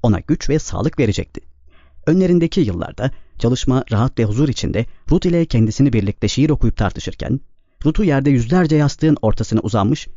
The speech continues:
kendisine şiir okurken görür gibi oldu. Sürecekleri yaşamın özü bu olacaktı. Her zaman bu hayal gözünün önüne geliyordu. Kimi zaman Martin okurken Ruth ona dayanıyor, başını omzuna yaslıyordu. Kimi zaman da güzelliğin basılı olduğu sayfaları birlikte okuyorlardı.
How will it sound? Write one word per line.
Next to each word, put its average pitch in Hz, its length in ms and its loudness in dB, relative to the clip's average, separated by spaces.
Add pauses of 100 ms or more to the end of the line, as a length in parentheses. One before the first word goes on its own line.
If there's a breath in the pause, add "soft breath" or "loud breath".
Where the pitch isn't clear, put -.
(120)
kendisine 117 400 2
şiir 175 220 0
okurken 143 440 2
görür 151 200 2
gibi 156 200 0
oldu. 82 300 -4 (920)
Sürecekleri 175 500 0
yaşamın 131 380 2
özü 143 220 0
bu 165 120 4
olacaktı. - 460 -4 (500)
Her 131 120 -2
zaman 104 360 0
bu 120 140 2
hayal 95 200 0
gözünün 127 480 2
önüne 120 240 4
geliyordu. 90 400 -6 (840)
Kimi 185 160 2
zaman 175 240 2
Martin 147 320 2
okurken 123 420 2
Ruth - 220 0
ona 117 220 2
dayanıyor, 98 500 0
başını 110 280 0
omzuna 113 320 2
yaslıyordu. - 500 -4 (520)
Kimi 202 140 2
zaman - 280 -2
da 135 120 0
güzelliğin 113 540 0
basılı 98 280 -2
olduğu 104 220 0
sayfaları 127 520 -2
birlikte 123 300 0
okuyorlardı. - 560 -2